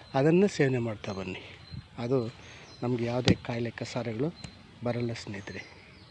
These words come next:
ಇಂತಹ ಪ್ರಕೃತಿ ನಾವು, ಆ, ಬಿಡಬಾರ್ದು ಯಾವುದೇ ಕಾರಣಕ್ಕೆ. ಪ್ರಕೃತಿಯಿಂದ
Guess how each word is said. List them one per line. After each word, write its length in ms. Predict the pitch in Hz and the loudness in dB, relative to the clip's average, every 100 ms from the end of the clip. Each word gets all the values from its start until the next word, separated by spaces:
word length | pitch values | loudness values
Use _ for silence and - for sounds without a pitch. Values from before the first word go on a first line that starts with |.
| - - - - - - 131 | -20 -20 -20 -20 -20 -8 -4
ಇಂತಹ 380 | 135 120 113 123 | -2 -2 -4 -4
ಪ್ರಕೃತಿ 640 | 131 127 - 143 - 131 - - - - 131 | -6 -6 -4 -6 0 -2 -2 -16 -20 -6 -2
ನಾವು, 360 | 127 135 117 | 0 0 0
ಆ, 1400 | 110 - - - - - - - - - 120 120 120 120 | -6 -14 -20 -20 -20 -20 -20 -20 -16 -10 -6 -4 -4 -4
ಬಿಡಬಾರ್ದು 640 | 117 151 170 160 131 104 | 0 4 6 6 4 -2
ಯಾವುದೇ 300 | 104 120 110 | -2 -4 -4
ಕಾರಣಕ್ಕೆ. 480 | - 113 98 - - - - - - | -8 -8 -8 -12 -14 -16 -18 -20 -12
ಪ್ರಕೃತಿಯಿಂದ 640 | 120 120 135 - 139 139 | -10 -4 -4 0 0 2